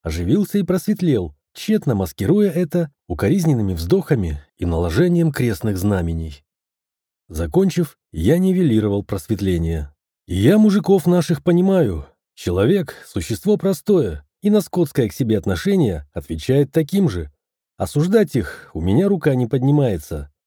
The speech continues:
Кроме того, наш мир многие века пользуется торговлей. Товар бывает разный, как материальный, так и нематериальный. К примеру, цирюльник ничего не производит, но получает плату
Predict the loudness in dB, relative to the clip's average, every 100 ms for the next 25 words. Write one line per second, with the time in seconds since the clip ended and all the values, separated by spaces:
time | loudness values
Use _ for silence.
0 | _ 0 4 4 4 2 2 -2 -6 _
1 | -10 -6 -4 0 2 0 -4 -8 0 2
2 | 2 2 2 0 0 -2 0 0 0 0
3 | 0 0 0 2 2 0 -4 -12 _ _
4 | -8 -4 0 2 2 2 2 0 0 0
5 | 0 -4 -6 _ -4 0 0 0 2 2
6 | 2 2 0 -4 -6 -4 -2 0 2 2
7 | 2 0 -2 0 -2 -6 -10 _ _ -2
8 | 2 2 2 2 2 0 2 2 0 -6
9 | -12 -6 -2 0 0 2 2 0 0 0
10 | 0 0 -2 _ -4 -2 0 0 2 2
11 | 2 2 0 0 2 -2